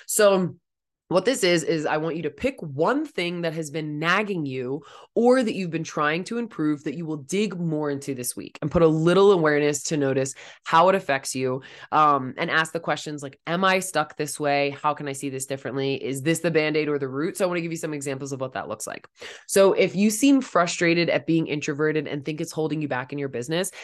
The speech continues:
can you look at it from a different place to see how it's your superpower? If you notice you're always late,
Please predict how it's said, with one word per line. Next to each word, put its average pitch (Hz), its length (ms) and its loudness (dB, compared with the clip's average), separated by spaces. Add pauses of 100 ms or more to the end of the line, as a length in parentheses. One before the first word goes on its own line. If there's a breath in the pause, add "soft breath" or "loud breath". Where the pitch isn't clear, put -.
(100)
can 202 180 0
you 185 140 0
look 170 340 -2
at 240 60 -4
it - 140 -2
from 170 220 -2
a 160 40 -2
different 160 380 -6
place 151 400 -4
to 160 100 -10
see 180 460 -4
how 165 380 2
it's 165 180 -2
your 127 80 -4
superpower? - 720 -8 (920 loud breath)
If 185 180 4
you 208 120 8
notice 208 360 8
you're 180 200 4
always 139 420 4
late, 220 560 4